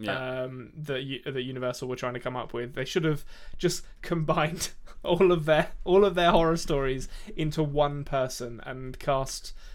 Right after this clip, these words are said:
Speaker 2: I don't know, Mads Mikkelsen as the Wolfman slash Frankenstein slash Dracula.
Speaker 1: <laughs> Mads Mikkelsen, no,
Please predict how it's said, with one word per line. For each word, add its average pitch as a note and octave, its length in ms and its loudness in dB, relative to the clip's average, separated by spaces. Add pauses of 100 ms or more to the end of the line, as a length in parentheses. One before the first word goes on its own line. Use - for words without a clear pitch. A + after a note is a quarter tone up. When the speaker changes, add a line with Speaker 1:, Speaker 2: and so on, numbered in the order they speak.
(100)
Speaker 2:
I A#2 60 0
don't B2+ 100 -2
know, A#2+ 200 0 (260)
Mads D3+ 260 2
Mikkelsen B2 720 -6
as B2+ 200 -4
the C3+ 140 -4
Wolfman C3 580 -2
slash B2 320 -4
Frankenstein B2 760 -6
slash B2+ 480 -4 (180)
Dracula. B2 540 -4
Speaker 1:
<laughs> - 20 0
Mads B2 340 2
Mikkelsen, G2+ 180 -4
no, A#2 60 -2